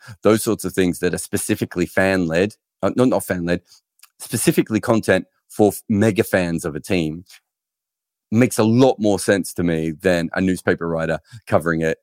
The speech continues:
and trying to explain, w-, you know, what a trade exception is, whereas most hardcore N B A fans will know what that is. So, it, uh, you know, you,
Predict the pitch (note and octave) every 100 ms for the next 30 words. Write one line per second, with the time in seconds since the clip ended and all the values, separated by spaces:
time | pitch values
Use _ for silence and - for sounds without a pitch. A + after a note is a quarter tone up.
0 | - E2 D#2+ D#2 F#2 F2 F2 F2+ - F2
1 | E2 E2 - - E2 - F#2+ E2+ D2+ G2+
2 | _ _ _ _ E2+ E2+ _ _ _ _
3 | F#2 E2+ - F2+ E2+ D#2+ E2 - E2 D#2+
4 | D#2 - F2 D#2+ - _ F2+ F2 - _
5 | - F#2 F#2 F2 E2+ E2 E2 D#2 E2+ D#2
6 | E2 D#2 D2+ - - - - - - -
7 | - C3 B2+ - - _ _ D3+ A2+ G2
8 | _ _ _ _ -